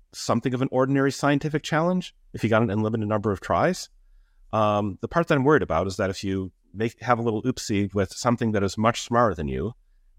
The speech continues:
everyone dies, rather than you getting to go back and try again. Uh, I could talk specifically about the sheer opacity of these systems, the degree to which,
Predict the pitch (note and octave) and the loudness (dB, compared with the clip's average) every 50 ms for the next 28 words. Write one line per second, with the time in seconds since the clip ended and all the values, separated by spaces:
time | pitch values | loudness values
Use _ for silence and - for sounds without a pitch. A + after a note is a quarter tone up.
0 | - _ _ A2 A#2 C#3 C3 A#2+ A#2+ A2 G2+ G2 A2 A2+ G#2 D#2 A#1 - C2 - | -20 _ _ 2 4 4 4 4 4 2 4 4 6 6 6 4 2 -4 -8 -8
1 | - - - - _ _ - - - - - - - - - - - F#2 F#2 G2+ | -10 -12 -16 -18 _ _ -20 -20 -20 -20 -20 -20 -20 -20 -20 -4 2 4 4 4
2 | F#2+ G2+ G2 F#2+ F#2 F#2 F#2 G2 F#2 F2+ - F#2 F#2+ F#2+ F#2 G2+ F#2+ G2 - G2+ | 4 0 -2 0 0 0 0 0 -2 -2 -2 -2 0 0 2 2 0 0 0 -4
3 | F2+ - - G2 F#2+ F#2 F2 F#2+ G2+ E2+ - - - - _ _ _ _ - - | -6 -2 0 0 0 0 0 0 -2 -2 -4 -6 -14 -20 _ _ _ _ -20 -20
4 | _ _ _ _ _ _ _ _ _ _ - - - F#2 F#2 F2+ F2 - - G2+ | _ _ _ _ _ _ _ _ _ _ -20 -6 -2 0 0 2 0 2 2 0
5 | F#2+ - A#2 G#2 - A#2+ A#2 A#2+ - - - G2 - - A#2 A2 B2+ - - B2 | 0 2 0 -2 2 2 2 2 0 -6 -10 -10 -6 -4 -2 -2 -2 0 2 0
6 | A#2 A2 E2+ G#2+ G2 F#2+ F#2 - - G2 F2 G2+ F#2 F2+ F2+ F#2+ - - _ _ | 0 2 4 4 4 4 2 -2 -10 -8 -6 -4 -4 -4 -6 -8 -10 -14 _ _
7 | _ _ _ _ _ _ - - _ _ _ _ _ _ _ - - - - - | _ _ _ _ _ _ -20 -20 _ _ _ _ _ _ _ -14 -14 -14 -12 -2
8 | - C#3 C3 B2+ B2 B2 B2 - G#2 - - - - G2 G#2+ - - - B2+ C3+ | 2 4 4 6 6 4 2 0 -2 -4 -4 -2 0 0 0 0 -6 -4 0 0
9 | C3+ B2+ B2+ C#3+ C#3 - - - D3 - - - E3 D#3+ C#3+ - - G2+ G2 A2 | 0 2 2 0 -2 -2 0 -2 -4 -4 -2 -2 -2 -2 -2 -4 -6 -4 0 0
10 | A2 A2 - - - G#2+ G2+ A2 G#2+ - - - | 0 0 0 -2 -2 0 2 0 0 -2 -6 -10